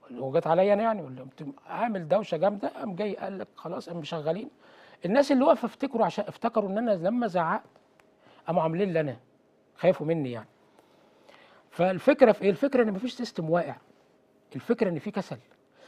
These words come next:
واحد قاعد بيكلمني بيقول لي: "يا عم الدوله فيها وبيها، ده رحت اختم بطاقه الفيزا بتاعه ال-، البريد مش عايزين يعملوها لي، والسيسي". قلت له: "ماله؟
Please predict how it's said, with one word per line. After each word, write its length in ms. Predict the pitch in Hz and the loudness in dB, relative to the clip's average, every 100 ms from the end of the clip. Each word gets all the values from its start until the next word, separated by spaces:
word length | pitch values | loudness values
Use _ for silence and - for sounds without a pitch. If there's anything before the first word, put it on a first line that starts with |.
| - - | -20 0
واحد 360 | 269 302 262 226 | 6 8 6 0
قاعد 320 | 269 240 196 | -2 -2 -2
بيكلمني 560 | 208 202 202 214 233 208 | -6 -2 -2 0 -2 -2
بيقول 160 | 233 233 | -2 -2
لي: 60 | |
"يا 60 | 233 | -4
عم 240 | 233 233 | -4 -6
الدوله 480 | 214 180 226 220 220 | -6 -6 -6 -4 -6
فيها 320 | - 220 214 | -6 -6 -4
وبيها، 400 | 220 196 226 220 | -4 -4 -4 -4
ده 100 | 220 | -4
رحت 280 | 220 240 - | -4 -6 -6
اختم 320 | 233 - 208 | -8 -6 -6
بطاقه 460 | 196 - 233 214 196 - - - | -6 0 2 2 -2 -8 -20 -4
الفيزا 340 | 190 202 220 202 | 0 2 4 2
بتاعه 320 | - 214 190 | 2 2 2
ال-، 200 | 196 180 | -2 -2
البريد 580 | 180 180 170 226 233 160 - - - - | -2 2 2 4 0 -4 -16 -20 -10 -2
مش 180 | 220 | 0
عايزين 260 | 214 214 240 | 2 4 4
يعملوها 480 | 226 220 220 226 233 | 4 2 2 4 2
لي، 140 | 220 190 _ - - | 0 -4 _ -20 -2
والسيسي". 720 | 214 294 - - 262 240 240 | 4 4 2 -2 -2 0 -2
قلت 180 | 180 - | -4 -6
له: 160 | - 151 | -8 0
"ماله؟ 460 | 285 330 302 180 | 4 6 4 2